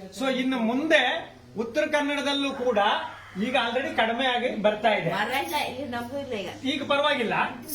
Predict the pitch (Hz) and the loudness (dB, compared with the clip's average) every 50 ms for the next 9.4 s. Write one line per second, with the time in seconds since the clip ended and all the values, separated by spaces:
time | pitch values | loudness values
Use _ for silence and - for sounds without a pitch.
0 | - - - - - - - 202 208 233 247 233 202 220 277 311 294 - - - | -8 -8 -10 -12 -12 -12 -12 -4 0 0 0 2 2 2 0 0 0 -2 -8 -6
1 | 240 233 262 269 254 254 269 262 - - 233 254 311 302 - 330 320 311 302 247 | -2 -2 0 0 0 0 0 0 0 0 0 0 0 4 4 4 4 4 2 2
2 | 240 262 - - 302 294 285 285 - 262 254 196 208 202 190 175 170 196 247 262 | 0 0 2 2 2 2 2 -2 -4 -6 -4 0 2 2 2 2 2 0 0 -2
3 | - 202 214 240 233 185 - - - 240 254 294 285 285 285 254 214 254 302 349 | -4 -4 -4 -4 -4 -8 -10 -6 -6 -4 -2 -2 0 0 0 0 0 -2 0 4
4 | 349 339 294 254 269 294 302 311 311 302 294 294 214 - 254 240 220 247 285 320 | 4 4 4 4 0 -2 2 2 2 2 2 0 -2 -2 0 2 4 2 4 4
5 | 339 320 302 269 269 262 269 254 254 247 214 220 208 202 214 208 214 220 277 254 | 2 0 0 2 2 2 2 2 2 2 2 2 0 0 2 2 2 2 2 0
6 | 240 262 247 269 254 254 240 247 240 226 214 208 190 180 202 214 226 226 226 233 | 0 0 0 2 2 2 2 2 2 2 2 2 0 -2 -2 0 0 0 0 -2
7 | 233 208 196 208 247 277 285 - - 294 262 - 294 294 302 339 349 330 320 320 | -4 -2 0 0 0 0 -2 -4 -6 -6 -4 -2 -2 -2 -2 -2 -4 -4 -6 -6
8 | - 180 214 214 - - - - - 214 226 226 240 208 208 233 247 269 277 294 | -6 -6 -8 -8 -10 -12 -14 -10 -2 0 2 4 4 2 2 2 0 0 0 -2
9 | 285 294 285 330 - 247 226 220 | -4 -4 -4 -4 -2 -2 -2 -2